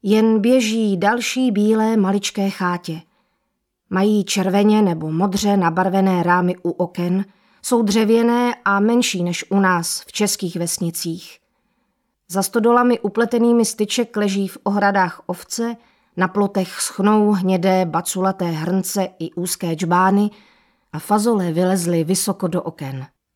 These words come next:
Proběhla poslední cháť, jedeme polní cestou. Před námi vystupují, rozevírají se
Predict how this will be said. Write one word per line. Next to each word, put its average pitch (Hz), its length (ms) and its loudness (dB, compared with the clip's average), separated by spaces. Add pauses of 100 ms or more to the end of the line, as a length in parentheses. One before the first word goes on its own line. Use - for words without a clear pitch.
(1600)
Proběhla 233 520 0
poslední 208 580 0
cháť, 196 480 -4 (320)
jedeme 208 340 2
polní 208 380 4
cestou. 185 600 -4 (480)
Před 190 260 -4
námi 196 380 2
vystupují, 208 960 0
rozevírají 190 800 0
se 196 340 -4